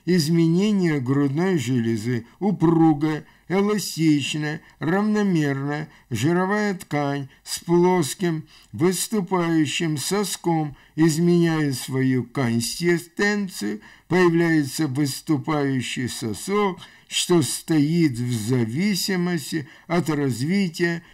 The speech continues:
железистой ткани, прощупываемой под соском в форме твердого ядра. В большинстве случаев это может дать врачу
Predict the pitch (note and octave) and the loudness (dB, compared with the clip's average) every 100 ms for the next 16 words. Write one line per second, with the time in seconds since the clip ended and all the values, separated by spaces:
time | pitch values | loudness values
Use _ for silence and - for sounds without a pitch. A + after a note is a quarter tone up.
0 | - A#2+ F#2+ D3+ D#3+ D#3+ C#3+ B2 B2+ - | -8 -6 2 4 6 6 4 2 -2 -6
1 | - - B2 A#2 A#2 - - F3+ G#3+ A3 | -12 -6 -2 -2 -4 -16 -4 -2 0 0
2 | G3+ G3 - - _ - F3 F3 D3+ - | -2 -4 -10 -20 _ 2 4 4 4 0
3 | - C#3+ C#3 D#3+ E3+ F3+ F#3 F#3 F#3 F#3 | 2 2 2 0 0 0 0 -2 -2 -4
4 | F3 B2+ A#2 - A#2+ G#2 - F#3 F#3+ E3+ | -4 -4 -6 -4 -6 -6 -4 -2 0 -2
5 | - E3 F#3 G3 F#3+ F3 - _ - B2+ | -2 0 0 -2 -4 -6 -14 _ -2 2
6 | C#3+ E3+ C#3 A#2 G#2+ G#2 G#2 F#2 A2+ A2+ | 2 2 0 -2 -2 0 -2 -2 -4 -4
7 | A2 _ _ _ _ _ - B2+ C#3+ C#3 | -8 _ _ _ _ _ -4 -2 0 0
8 | D3+ - D3+ B2 - C#3+ F#3+ A3 E3+ F#3 | 0 0 -2 -2 -2 0 2 0 -2 -4
9 | F3 D#3 A#2+ C#3 C#3 C#3+ C#3 G#2+ C3+ A#2 | -4 -4 -6 -4 -2 -2 -2 -2 -4 -2
10 | C#3 C3 C3 C3 B2 A#2 F3 G3 F3+ | -4 -4 -6 -4 -2 -4 -4 -4 -4